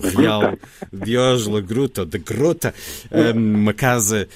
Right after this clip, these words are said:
Speaker 1: eh, que lhe é cedida a título honorífico, eh, para sempre. Eh, imagino que a es-, a escrever, mas, eh, com a pausa e o silêncio que toda aquela natureza envolvente lhe dará,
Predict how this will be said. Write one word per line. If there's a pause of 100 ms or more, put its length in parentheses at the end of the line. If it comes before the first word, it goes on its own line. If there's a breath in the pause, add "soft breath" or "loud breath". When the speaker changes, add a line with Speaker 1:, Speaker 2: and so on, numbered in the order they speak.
(160 loud breath)
Speaker 1:
eh,
que
lhe
é
cedida
a
título
honorífico,
eh,
para
sempre. (420 loud breath)
Eh,
imagino (580 loud breath)
que
a
es-,
a
escrever,
mas,
eh, (220)
com
a
pausa
e
o
silêncio
que
toda
aquela
natureza
envolvente
lhe
dará,